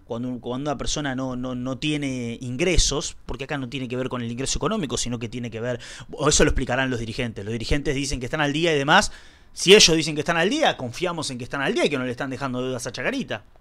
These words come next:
Confiamos, esperamos. Los jugadores no manifiestan tener deudas.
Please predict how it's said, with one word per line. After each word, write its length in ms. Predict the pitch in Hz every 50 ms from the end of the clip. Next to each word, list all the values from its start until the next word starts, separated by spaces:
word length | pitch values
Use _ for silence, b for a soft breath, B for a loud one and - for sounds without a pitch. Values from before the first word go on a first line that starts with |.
| - - _ _ _ - - - -
Confiamos, 680 | - 110 104 - - 254 269 240 170 123 107 - - - - - -
esperamos. 600 | - - - 120 123 185 226 226 165 127 113 - B B B B B B
Los 140 | B 135 -
jugadores 400 | - 131 131 147 190 208 180 147
no 120 | 151 147
manifiestan 480 | 143 139 135 123 - 156 135 - 131 -
tener 260 | - 117 127 131 151
deudas. 440 | 196 240 247 220 185 160 151 -